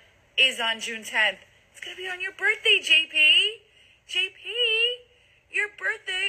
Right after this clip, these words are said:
I'm going to be partying hard also. Oh my God.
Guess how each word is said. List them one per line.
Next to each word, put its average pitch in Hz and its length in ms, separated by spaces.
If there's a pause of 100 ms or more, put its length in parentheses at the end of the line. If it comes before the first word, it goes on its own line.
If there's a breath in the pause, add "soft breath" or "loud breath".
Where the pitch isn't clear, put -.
I'm 349 180
going 370 240
to - 60
be 349 100
partying 349 560
hard 311 300 (120)
also. 285 760 (420)
Oh 233 60
my 214 200
God. 165 340